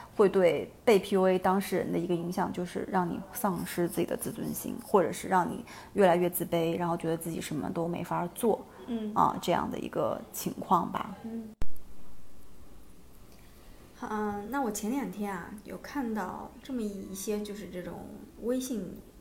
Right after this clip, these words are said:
Speaker 2: 公号的文章吧，他说其实是一个自我P U A的概念，我觉得很新奇。然后我就去看了一下他讲什么，因为我们一般说P U A都是有两，两方嘛。
Speaker 1: 嗯。
Speaker 2: 嗯，那他现在说这个自我的意思是说，呃，就是我们对自己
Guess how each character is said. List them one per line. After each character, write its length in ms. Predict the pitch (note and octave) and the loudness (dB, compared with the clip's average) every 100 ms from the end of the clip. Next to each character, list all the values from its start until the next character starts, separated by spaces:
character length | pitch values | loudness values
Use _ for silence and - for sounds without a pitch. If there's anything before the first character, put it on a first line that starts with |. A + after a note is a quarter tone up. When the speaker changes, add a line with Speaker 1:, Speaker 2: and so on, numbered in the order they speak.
| - - | -16 -8
Speaker 2:
公 160 | A3+ | -4
号 100 | B3+ | -2
的 80 | A3+ - | -4 -6
文 160 | F3 | -8
章 240 | G#3+ B3 C4 | -4 -4 -4
吧， 160 | - | -8
他 80 | - | -10
说 200 | C4 C#4 | -6 -4
其 200 | C#4 G#3+ | -4 -4
实 120 | G#3+ | -4
是 200 | - - G#3 | -6 -8 -6
一 80 | A3+ | -4
个 80 | |
自 260 | A#3+ - G4 | -4 -2 -2
我 180 | - - | -2 -6
P 220 | - - F3 | -10 -8 -6
U 120 | F3 | -6
A 60 | |
的 80 | G3 | -6
概 220 | F#3+ F3+ G#3+ | -8 -10 -10
念， 140 | G#3+ | -10
我 80 | - | -10
觉 140 | F3+ F#3+ | -4 -4
得 100 | G3 | -4
很 140 | F#3+ D#3 - - | -6 -12 -16 -18
新 320 | - - B3+ B3+ | -8 -4 -2 0
奇。 300 | - F#3+ - - - - - - - - | -2 -4 -12 -20 -20 -20 -20 -20 -18 -6
然 80 | G3+ | -4
后 80 | |
我 60 | G3+ | -2
就 80 | G3 | -4
去 140 | F#3+ | -6
看 320 | G#3 - D#4+ A#3 | -6 -6 -4 -4
了 20 | |
一 80 | G3+ | -4
下 60 | |
他 140 | G#3 G#3 | -4 -4
讲 160 | G3+ - | -4 -8
什 100 | - - | -12 -8
么， 80 | G#3+ | -6
因 100 | B3+ | -4
为 220 | C#4+ C#4+ - - | -4 -8 -16 -12
我 80 | G#3 | -4
们 160 | G3+ A3+ | -2 0
一 60 | |
般 180 | B3 C4 | 0 0
说 200 | C4 A#3+ | 0 -4
P 180 | A#3 B3+ | -4 2
U 80 | A#3+ | 4
A 80 | A#3+ | 4
都 100 | B3 | 0
是 120 | A3 | 0
有 160 | F#3 | 0
两， 180 | F#3 F3+ - - | -2 -4 -6 -8
两 240 | F#3+ D#3 | -4 -4
方 240 | D#3+ G#3 G#3+ | -2 0 0
嘛。 160 | G#3 - - - - | -2 -6 -18 -20 -4
Speaker 1:
嗯。 360 | A3 F#3 F3 G3 - | 0 2 0 -6 -6
Speaker 2:
嗯， 280 | A3 A3+ | -2 -2
那 300 | B3+ C4+ C4 - | 0 -2 -4 -6
他 100 | E4+ | -6
现 160 | F4 | -4
在 60 | D4 | -4
说 80 | D4+ | -4
这 80 | |
个 60 | D4 | -4
自 180 | D4 D4+ | -4 -6
我 160 | - | -6
的 60 | - | -8
意 180 | G#3+ A#3 | -6 -6
思 100 | A3+ | -6
是 200 | A3 A3+ | -8 -8
说， 480 | - A3 G#3+ A3 - - - - - - | -2 0 0 -4 -8 -20 -20 -20 -20 -16
呃， 340 | - F3+ E3+ F3 | -8 -8 -8 -8
就 120 | G3+ | -6
是 80 | G3 | -4
我 120 | F3+ | -4
们 120 | F3+ | -2
对 100 | C#4 | -4
自 160 | C#4+ D#4 | -4 -6
己 220 | - | -8